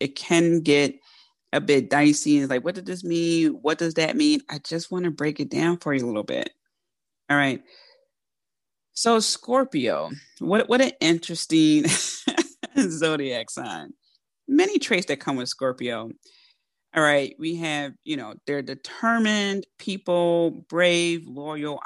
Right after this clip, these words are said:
honest, ambitious. Um, and of course, I, I hear constantly Scorpios are very sexually in tuned,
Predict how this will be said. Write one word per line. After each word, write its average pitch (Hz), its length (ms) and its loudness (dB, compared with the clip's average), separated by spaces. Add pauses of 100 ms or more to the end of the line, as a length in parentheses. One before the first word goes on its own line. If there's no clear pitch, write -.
honest, 139 460 -4
ambitious. 147 1300 -2 (880)
Um, 123 560 -2 (440)
and 165 220 4
of 160 100 -2
course, 165 520 0
I, 139 200 -4
I 156 120 -2
hear 156 260 -8
constantly 147 680 -8
Scorpios 135 1080 -4
are 127 140 -4
very 139 300 2
sexually 139 640 -4
in 180 220 -4
tuned, 208 920 2